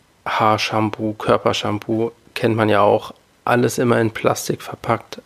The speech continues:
alles in diesen Plastiktuben. Ähm, da gibt's aber auch gute Alternativen im Internet. Ähm, da kann man dann komplett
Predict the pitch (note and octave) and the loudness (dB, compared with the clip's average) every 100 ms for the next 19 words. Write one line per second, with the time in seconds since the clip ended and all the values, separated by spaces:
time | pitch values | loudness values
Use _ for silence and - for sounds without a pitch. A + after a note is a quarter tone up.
0 | - C3 A#2 A2 A#2+ A2+ A2 G#2+ G#2 - | -6 0 2 2 0 2 0 0 -4 -2
1 | A#2+ A2+ - A#2+ - - B2+ B2 B2+ B2 | -2 -2 -2 -4 -4 -6 -4 -2 -2 -4
2 | _ _ _ - - - - - A#2+ A2 | _ _ _ -20 -20 -20 -20 -2 2 4
3 | G#2+ G#2 G#2 G#2 A#2+ - A2 A2+ A2+ A2+ | 4 2 0 2 0 -2 0 4 4 2
4 | - - C3+ C3 A#2+ A2 G#2 G#2 - B2 | -6 -2 0 2 0 0 0 -2 -2 -4
5 | A#2 C#3 A#2+ A#2 A#2 C#3 B2+ B2+ - _ | -4 -2 -2 0 -2 -2 -4 -4 -6 _
6 | - - - A2+ G#2+ G2+ G#2 - G#2 - | -20 -18 -8 -2 0 0 -4 -2 0 2
7 | G#2+ G#2 G2+ G2 G2+ - _ _ _ - | 2 4 2 2 0 -4 _ _ _ -10
8 | - A2 - G#2+ - | -4 -2 2 2 0